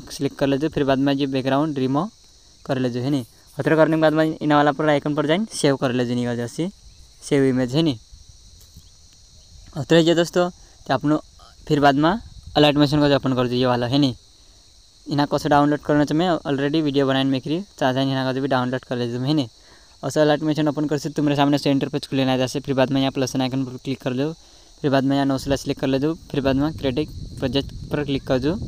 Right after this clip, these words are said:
फिर बाद में यहाँ plus आइकन पर click कर दो, फिर बाद में media पर click कर दो। जहाँ भी अपनी photo है नहीं दोस्तों, जी photo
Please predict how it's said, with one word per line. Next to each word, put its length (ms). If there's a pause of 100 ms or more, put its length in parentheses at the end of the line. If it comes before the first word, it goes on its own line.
(560)
फिर 100
बाद 180
में 100
यहाँ 100
plus 240
आइकन 280
पर 140
click 220
कर 160
दो, 140 (560)
फिर 120
बाद 160
में 120
media 260
पर 140
click 200
कर 120
दो। 200 (640)
जहाँ 120
भी 60
अपनी 220
photo 260
है 60
नहीं 120
दोस्तों, 280
जी 80
photo 380